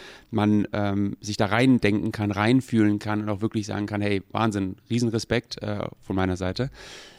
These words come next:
Ähm, und zusammenfassend kann man, kann man wirklich sagen, hey, die Stichpunkte dieses, dieser, dieser Wand, dieser Geschichte ist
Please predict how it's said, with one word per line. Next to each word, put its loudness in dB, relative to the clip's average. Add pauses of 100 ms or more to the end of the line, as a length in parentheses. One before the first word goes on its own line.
(220)
Ähm, 0 (600)
und -2 (1200)
zusammenfassend 2
kann 0
man, 0
kann -2
man 4
wirklich 0
sagen, 2
hey, 4
die -4
Stichpunkte 2 (260)
dieses, 4
dieser, 4
dieser 0
Wand, 4
dieser 2
Geschichte 0 (400)
ist -2